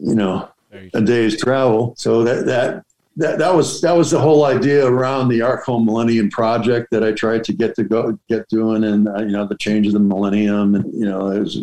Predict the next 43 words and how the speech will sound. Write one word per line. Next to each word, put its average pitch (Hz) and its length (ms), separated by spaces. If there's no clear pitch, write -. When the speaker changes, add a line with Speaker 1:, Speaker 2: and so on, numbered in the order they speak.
Speaker 1:
gonna 107 180
place 107 400
these 104 360
monoliths 104 760
around 104 320
New 101 160
England 101 440
and 98 200
create 107 420
this, 98 400
this 101 260
matrix 107 540
of - 180
peace 113 340
that 101 160
would 101 160
then 104 140
expand 104 680
and, 95 220
and 104 300
vibrate 107 800
across 104 420
the 110 100
world 98 480
and, 90 160
and, 98 220
and, 101 300
you 104 80
know, 92 260
bring 104 300
together 104 360
people. 104 440
And, 143 220
you 220 40
know, 202 180
it 196 40
was, 151 120
it 190 140
was, 175 160
it 156 100
was 135 180
a - 100
pretty 117 340